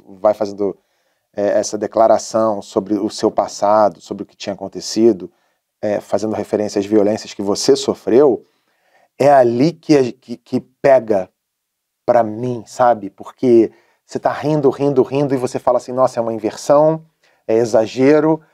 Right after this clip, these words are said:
ela tá conseguindo f-, dar esse recado com graça." E quando você chega nesse momento da peça,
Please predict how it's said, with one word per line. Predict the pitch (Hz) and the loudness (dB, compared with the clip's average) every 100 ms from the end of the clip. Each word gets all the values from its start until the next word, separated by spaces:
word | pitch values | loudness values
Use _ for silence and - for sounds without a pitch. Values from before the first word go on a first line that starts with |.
| _ - | _ 0
ela | 127 | 0
tá | 143 | 0
conseguindo | - 147 - 123 131 165 160 | -2 -4 -4 -4 0 0 0
f-, | - | -4
dar | 127 151 190 | -2 0 0
esse | - | -2
recado | 165 156 139 139 | -4 0 0 0
com | 143 131 | -8 0
graça." | 113 117 139 - 151 - _ _ _ _ | 2 2 0 -6 -10 -10 _ _ _ _
E | 127 | -14
quando | - 175 190 | -2 0 2
você | 175 175 | 0 -2
chega | 156 160 143 | 0 0 0
nesse | 139 143 147 170 214 - 208 | -2 0 2 2 0 0 2
momento | 196 175 165 160 | 2 2 0 -2
da | 151 | -8
peça, | - 123 123 - 120 | -4 -4 -4 -10 -20